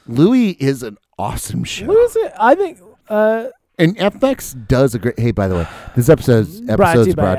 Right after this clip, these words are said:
Speaker 1: to you by
Speaker 2: F X.
Speaker 1: F X. And hey,
Speaker 2: I
Speaker 1: F X, if you could just pick us up and we'll make a good show for you.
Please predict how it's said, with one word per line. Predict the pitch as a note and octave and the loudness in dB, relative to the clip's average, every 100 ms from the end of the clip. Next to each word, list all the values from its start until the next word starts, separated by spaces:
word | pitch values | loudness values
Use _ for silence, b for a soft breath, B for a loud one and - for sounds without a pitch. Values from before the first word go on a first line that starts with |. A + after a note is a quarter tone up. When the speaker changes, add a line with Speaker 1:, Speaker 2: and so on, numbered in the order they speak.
| F2+ | -2
Speaker 1:
to | |
you | F2 | -4
by | A#2+ | -4
Speaker 2:
F | |
X. | G#2+ - | -6 -4
Speaker 1:
F | F#2 | -4
X. | F2 - - | -4 -10 -8
And | G#2 G2 G#2+ | -6 -4 -2
hey, | A2+ | 2
Speaker 2:
I | A2+ | 4
Speaker 1:
F | A2 A2 | 2 0
X, | G#2 - | -4 -2
if | E3+ B2+ | -4 0
you | C3+ | 0
could | C#3 | 0
just | G#2 - | -2 -2
pick | A#2+ G#2+ | -6 -4
us | F#2+ F#2 | -6 -4
up | E2+ - | -6 -8
and | G2 F2+ F2 | -8 -6 -4
we'll | G2 G2+ | -4 0
make | G2+ G2 | -2 -2
a | |
good | D#2 F2+ | -6 -8
show | - F#2+ | -6 -8
for | - | -6
you. | B2 | -8